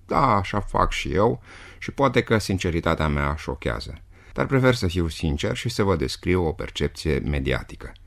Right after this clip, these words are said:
Majoritatea fotomodelelor despre care vorbesc se așează în așa fel încât nu vedem cum va fi vremea la Timișoara, dar asta e o altă problemă. Dar să nu credeți că prezența specialiștilor în meteorologie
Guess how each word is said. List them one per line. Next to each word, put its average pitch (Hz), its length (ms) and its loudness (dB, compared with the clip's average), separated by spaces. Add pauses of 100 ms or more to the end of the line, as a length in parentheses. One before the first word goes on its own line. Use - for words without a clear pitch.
(260)
Majoritatea 76 720 0
fotomodelelor 65 800 -2
despre 62 300 -8
care 71 300 -4
vorbesc 98 420 -4
se 73 540 -2 (220)
așează 87 500 2
în 69 100 0
așa 85 260 2
fel 98 400 2
încât 82 340 -2
nu 98 180 4
vedem 78 400 0 (320)
cum 95 180 2
va - 100 -2
fi - 160 -2
vremea 73 300 2
la 69 120 -2
Timișoara, 73 640 0 (340)
dar 82 200 0
asta 67 520 -2
e 69 80 -4
o 65 100 -2
altă 64 200 -4
problemă. 62 400 -8 (800)
Dar 139 120 10
să 175 120 6
nu 190 80 8
credeți 127 380 6
că 95 80 4
prezența 80 460 4
specialiștilor 80 720 0
în 78 140 0
meteorologie 78 880 0